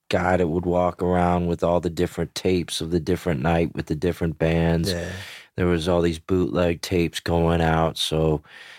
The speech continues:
Speaker 1: there was a culture of people collecting rare go-go tapes, live go-go tapes from certain clubs, and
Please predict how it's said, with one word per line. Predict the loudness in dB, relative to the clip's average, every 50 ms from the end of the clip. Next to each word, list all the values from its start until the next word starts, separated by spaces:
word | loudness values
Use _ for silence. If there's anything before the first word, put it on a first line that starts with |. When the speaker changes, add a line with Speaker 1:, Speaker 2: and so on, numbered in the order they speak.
| -20 _ -6
Speaker 1:
there | -2 0 0
was | 2 0 0 -2
a | -4
culture | -4 -6 -4 -2 0 0 0 -2 0 0 2 2
of | 2 2 2 2 0 0 -2 -6 -12 -20 _ _ -20 _ _ _ _ _ _ _ _ _ -12
people | -4 -2 -2 -2 0 0 -2 -2
collecting | -2 -2 -2 0 0 2 0 0 -2 -2 -2 -2 0 -2 -4 -4 -8 -10 _ _ -20 _ _ _ _ _ _ _ _ _ -8
rare | -4 0 0 2 2 2 2 2 2 2 2 0 -2 -4 -10 _ _ _ _ _ _ _ _ _ _ _ _ _ _ _ -2
go-go | 0 0 2 2 0 0
tapes, | 0 -2 0 0 0 0 0 -4 -4 -2
live | 0 0 2 2 0 0 0
go-go | 0 0 2 2 2 0 -2
tapes | 0 0 0 0 0 -2 -4
from | -8 -6 -4
certain | -4 -2 0 0 0 0 -2 -4
clubs, | -4 -2 0 2 2 2 0 0 -2 -4 -4 -4 -6 _ -4
and | -2 0 2 2 2 2 0 0 -2 -4 -6